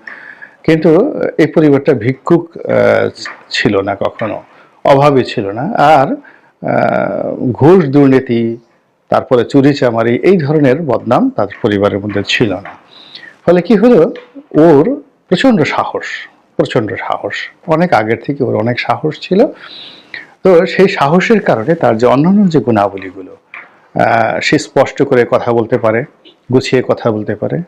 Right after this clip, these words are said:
সর্ব অবস্থায় মুখে একটা, আহ, স্মিত হাস্য একটা অবস্থা থাকে এবং জীবনের একেবারে, আহ, খুব নির্মম নিষ্ঠুরতা নিয়েও সে কৌতুক করতে পারে।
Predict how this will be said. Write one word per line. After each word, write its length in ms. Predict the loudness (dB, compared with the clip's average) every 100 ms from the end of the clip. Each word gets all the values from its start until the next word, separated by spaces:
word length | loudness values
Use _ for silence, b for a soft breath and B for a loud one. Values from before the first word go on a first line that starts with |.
| _
সর্ব 420 | -8 0 2 4
অবস্থায় 580 | 2 2 -2 -2 -2 0
মুখে 240 | -2 -2
একটা, 360 | -4 0 2 2 b b b b b -4
আহ, 360 | 0 2 0
স্মিত 360 | -4 -2 0 0
হাস্য 640 | 0 -2 -2 -2 -2 -2 -6 _ _ -14
একটা 240 | -6 -2
অবস্থা 380 | 0 0 -2 -4
থাকে 320 | -4 -4 -4 -6 -10 _ _ _ _ _ _ _ -20 B B B B B B B
এবং 340 | 0 2 2 0 -6 -14 -4 0
জীবনের 440 | 2 4 4 4 2
একেবারে, 480 | -2 2 4 4
আহ, 420 | 4 -2 -6 -4 -2
খুব 180 | 0
নির্মম 400 | 2 4 4 4
নিষ্ঠুরতা 560 | 4 0 0 2 2 2
নিয়েও 340 | 2 2 2
সে 220 | -2 -4 -4
কৌতুক 420 | -2 -2 -2 -4
করতে 280 | -6 -8 -10
পারে। 240 | -10 -12